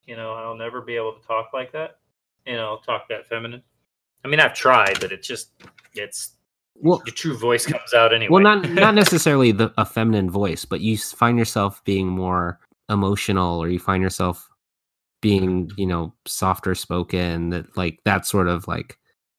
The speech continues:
Speaker 2: kinder, you know, that tr-, is traditionally known as, like, a, a feminine trait. Do you find yourself being that way?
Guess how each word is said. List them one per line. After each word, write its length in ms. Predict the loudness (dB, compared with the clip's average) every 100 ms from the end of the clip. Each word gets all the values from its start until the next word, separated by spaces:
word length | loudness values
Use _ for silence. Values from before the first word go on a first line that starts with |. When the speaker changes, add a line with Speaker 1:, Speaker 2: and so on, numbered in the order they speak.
| _
Speaker 2:
kinder, 840 | -8 0 4 4 4 4 2 0 -6 _
you 100 | -4
know, 120 | -2
that 240 | -2 -6 -10
tr-, 280 | -12 -8 -8
is 80 |
traditionally 500 | 0 2 2 2 2
known 280 | 2 2 0
as, 160 | -2 -4
like, 140 | -8
a, 120 | -8 -12 _ _ _ -4
a 80 | -2
feminine 380 | 2 4 4 0
trait. 400 | -2 -4 -4 _ _ _ _
Do 40 | -6
you 100 | 0
find 140 | 2 2
yourself 300 | 2 -2 -4
being 220 | -6 -6 -4
that 260 | -8 -8
way? 260 | -12 -14